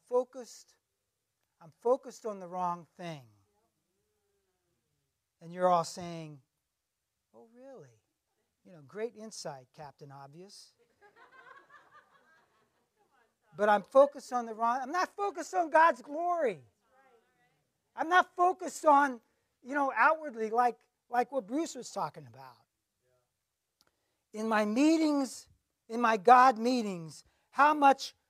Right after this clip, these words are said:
of my attention is on the glory of God? Am I truly spending effort and, and,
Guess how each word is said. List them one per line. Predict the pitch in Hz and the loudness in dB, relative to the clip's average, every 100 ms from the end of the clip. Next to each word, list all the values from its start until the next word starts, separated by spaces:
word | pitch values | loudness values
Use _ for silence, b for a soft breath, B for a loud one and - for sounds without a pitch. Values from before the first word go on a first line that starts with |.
| - | -16
of | 196 | -6
my | 220 214 | -2 0
attention | 196 - 247 233 - 190 156 151 _ _ _ _ _ _ _ 208 | -2 -6 -6 -6 -8 -20 -20 -20 _ _ _ _ _ _ _ -10
is | 196 - | -8 -6
on | 185 202 208 202 | -2 2 2 0
the | 180 | -8
glory | 160 180 185 185 185 190 | -8 -2 0 2 -2 -6
of | 165 | -10
God? | 147 170 165 | 0 2 2
Am | 185 | 0
I | 180 | 0
truly | - - 285 311 311 294 254 _ _ | -2 -14 -14 -10 -6 -4 -6 _ _
spending | _ - - 240 247 240 226 220 | _ -20 -6 -4 -4 -8 -14 -6
effort | 226 254 - 196 139 _ _ _ _ _ _ _ _ _ _ 190 | 0 0 -2 -12 -12 _ _ _ _ _ _ _ _ _ _ -2
and, | 196 185 180 _ | 0 0 -4 _
and, | 185 190 185 165 | -8 -6 -6 -8